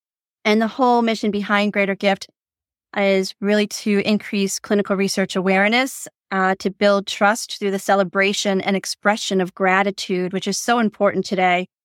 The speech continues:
um, for everyone involved in clinical research. Um, Jennifer founded the organization to celebrate and say thank you to the clinical trial participants.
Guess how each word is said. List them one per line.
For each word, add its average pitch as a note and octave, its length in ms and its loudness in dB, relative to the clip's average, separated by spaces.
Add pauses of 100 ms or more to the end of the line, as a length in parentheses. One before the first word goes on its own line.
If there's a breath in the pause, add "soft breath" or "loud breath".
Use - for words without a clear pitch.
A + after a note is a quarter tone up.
(360)
um, F#3+ 240 2
for - 180 0 (100)
everyone G#3 680 0 (120)
involved G3 540 2
in F#3+ 100 0
clinical G3 400 -2
research. F3+ 800 -4 (120)
Um, F3+ 260 -2
Jennifer G3+ 460 2
founded G3+ 520 0
the G#3 120 -4
organization G3 880 -2
to - 260 -6
celebrate G3+ 600 2
and G3 120 -4
say G3 180 -2
thank G3 380 -2
you F#3+ 180 0
to G3 380 -2
the G3 100 -6
clinical G3+ 280 -2
trial F#3+ 280 2
participants. C4+ 920 -2